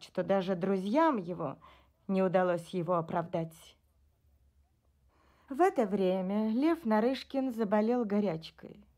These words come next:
в продолжении которой он писал мне письма. Я очень хорошо видела, что письма эти были не его собственного сочинения.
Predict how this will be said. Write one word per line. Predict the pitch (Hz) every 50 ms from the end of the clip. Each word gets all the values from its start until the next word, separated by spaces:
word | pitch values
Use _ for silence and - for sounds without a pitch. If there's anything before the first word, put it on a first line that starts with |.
| _ _
в | _ _
продолжении | - 196 190 175 196 202 196 202 226 220 214 208
которой | 202 - 208 196 196 214 214 240 262 262 254 247 - - - - - -
он | 196 202 202
писал | 202 190 - - 196 190 196 208
мне | 202 202 208
письма. | 208 208 226 214 208 - - 180 175 185 - _ _ _ _ _ _ _ _ _ _ _ _ _ _ _ _ _ _ _ _ _ _ _ _ _ - -
Я | 370 370 359 330 277 226
очень | 196 202 202 - - 214 202 208
хорошо | 208 - 233 208 208 214 208 - 240
видела, | 226 220 220 240 269 269 220 202 202 190 185 180 180 180 180 180 - - - - _ _ -
что | - - - 196 185
письма | - - 277 311 311 - - 214 185
эти | 180 180 175 170 - 208
были | 196 185 214 202 196 190 190 190 190 - - - _ _ _ _
не | 262 262 285 294 285
его | 240 269 277 240 220 208 170 165
собственного | 160 160 - 185 160 165 - - - _ - 175 175 165 170 170 165 170
сочинения. | 175 170 - 180 170 - - 196 180 175 175 170 170 175 175 190 196 190